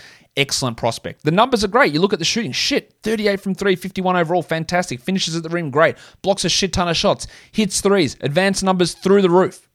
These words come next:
But that doesn't matter if his coach doesn't believe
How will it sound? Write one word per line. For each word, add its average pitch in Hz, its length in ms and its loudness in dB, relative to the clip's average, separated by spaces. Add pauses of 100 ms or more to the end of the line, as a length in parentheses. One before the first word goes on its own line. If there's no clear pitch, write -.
(1080)
But 135 280 2 (840)
that 165 120 0
doesn't 196 300 0
matter 131 380 0 (200)
if 127 140 -6
his 123 160 0
coach - 480 0
doesn't 123 240 2
believe 104 480 -10